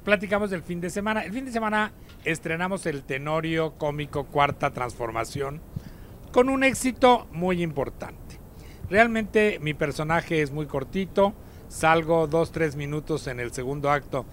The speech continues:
ya al final, es más, ya me quedo arriba en el escenario porque ya nada más salgo y agradezco. Pero bueno, agradezco a la producción de esta obra de teatro que me hayan invitado, porque bueno, pues al final de cuentas me pagan.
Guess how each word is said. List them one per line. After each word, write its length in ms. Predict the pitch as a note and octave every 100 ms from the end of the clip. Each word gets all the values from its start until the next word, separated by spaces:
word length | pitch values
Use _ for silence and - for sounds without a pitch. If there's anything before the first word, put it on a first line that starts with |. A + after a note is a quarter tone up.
| - - -
ya 140 | D3 D3+
al 100 | C#3
final, 440 | C3 C3 F3+ G#3
es 140 | D#3+ C#3
más, 260 | E3 F3
ya 220 | D3+ D3+ C#3+ - - -
me 120 | B2
quedo 200 | D#3 D#3
arriba 240 | C#3 C#3+ C#3+
en 60 |
el 80 | C3
escenario 480 | A2+ B2+ C3+ F3+ F3+
porque 240 | C3+ A#2
ya 80 | B2+
nada 140 | C#3 C3+
más 280 | C#3 - - - -
salgo 580 | - D3 D#3+ E3 F#3+ G3 - - -
y 140 | B2
agradezco. 680 | A2 G#2 G2 F#2+ - - - - - - -
Pero 200 | C#4+ C#4+
bueno, 260 | C#4+ G3 -
agradezco 760 | D3+ D3 D3 D3+ D3+ - - E3
a 40 |
la 140 | D#3+
producción 580 | D3+ D#3 D3+ - E3+ D#3+ - - - -
de 160 | B2+ B2
esta 220 | - C#3
obra 240 | C#3 D3+
de 80 | E3
teatro 340 | E3+ D3 D3+ C#3+
que 100 | A#2
me 100 | A2+
hayan 200 | A2 A2+
invitado, 540 | B2 C#3 D#3+ C#3+ F3 - - - -
porque 200 | - G#3
bueno, 180 | F#3 F3
pues 100 | D3
al 100 | C#3+
final 220 | B2 B2+ C#3
de 80 |
cuentas 440 | C3 C3 B2+ C3+ - - - -
me 200 | A#2 A2
pagan. 400 | - - - -